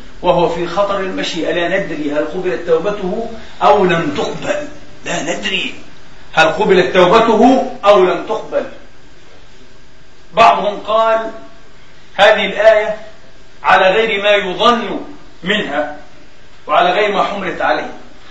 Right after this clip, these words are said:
فقوله خالدا فيها أي ماكثا فيها مدة مديدة طويلة متطاولة، لا بمعنى أنه مؤبد". وهذا يفتح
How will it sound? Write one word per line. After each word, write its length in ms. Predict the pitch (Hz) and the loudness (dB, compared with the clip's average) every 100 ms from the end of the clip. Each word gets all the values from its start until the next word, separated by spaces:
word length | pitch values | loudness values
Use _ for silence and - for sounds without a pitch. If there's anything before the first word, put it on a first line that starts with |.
| - - | -4 0
فقوله 560 | 185 240 233 202 202 | 6 6 6 4 0
خالدا 520 | - 240 233 202 196 | 2 6 6 6 2
فيها 600 | 175 233 196 175 220 - - - - | 0 -2 0 2 2 0 -8 -6 2
أي 140 | 233 | 4
ماكثا 500 | 233 262 - 196 214 | 6 4 4 0 -2
فيها 360 | 208 247 220 220 | -4 0 6 6
مدة 480 | 233 196 220 226 208 | 6 0 0 -2 -2
مديدة 640 | 196 185 226 202 170 - - - - - - - - | -2 -2 -2 -2 0 -2 -4 -16 -16 -16 -16 -16 -4
طويلة 460 | 185 196 233 208 214 | 2 4 4 2 0
متطاولة، 840 | 208 214 208 196 - 165 156 147 - - - | -2 0 0 6 6 6 4 2 0 -10 -10
لا 320 | 170 202 - | 4 8 8
بمعنى 340 | 208 233 208 214 | 6 4 6 4
أنه 320 | 208 208 208 | 4 2 2
مؤبد". 540 | 208 196 190 165 151 - - - - - - - - - - | 2 2 2 0 -4 -6 -12 -14 -16 -16 -16 -16 -16 -14 -4
وهذا 340 | 143 185 175 | 2 4 4
يفتح 360 | 220 - 202 | 0 0 -4